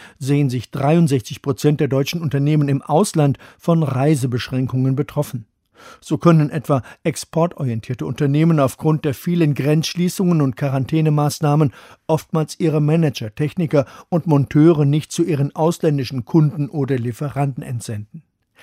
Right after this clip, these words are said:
Selbst technische Spezialisten können oftmals nicht reisen,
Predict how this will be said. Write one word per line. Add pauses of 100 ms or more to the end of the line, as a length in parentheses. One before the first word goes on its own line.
(260)
Selbst
technische
Spezialisten
können
oftmals
nicht
reisen,